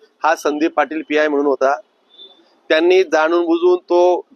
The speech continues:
कार्यक्रम पुढे केला का, हा एक प्रश्न अनुत्तरित आहे. सात ते आठ, नऊ घंटे मी स्वतः चार घंटे त्या पोलीस स्टेशनला बसलो.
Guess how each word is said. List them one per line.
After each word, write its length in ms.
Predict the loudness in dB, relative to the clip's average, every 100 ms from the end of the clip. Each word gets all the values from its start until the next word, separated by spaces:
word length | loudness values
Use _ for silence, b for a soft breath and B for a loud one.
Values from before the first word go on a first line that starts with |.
| _ -6
कार्यक्रम 360 | -2 0 -2 -2
पुढे 220 | -2 -2
केला 300 | 0 0 0
का, 300 | 0 0 0
हा 220 | 0 0
एक 120 | -2 -4
प्रश्न 220 | -4 -2
अनुत्तरित 420 | -2 -4 -4 -4
आहे. 320 | -4 -2 -4 -6 -12 _ _ _ b b b
सात 340 | -12 -2 0 0 _
ते 60 | 0
आठ, 200 | 0 0
नऊ 220 | 0 0
घंटे 280 | 0 -2 -4
मी 160 | -2 -2
स्वतः 300 | -2 0 0
चार 340 | 0 0 0
घंटे 380 | -2 -6 -6 -4
त्या 140 | -2
पोलीस 240 | -2 -4 -6
स्टेशनला 400 | -8 -6 -2 0
बसलो. 500 | 0 -4 -4 -4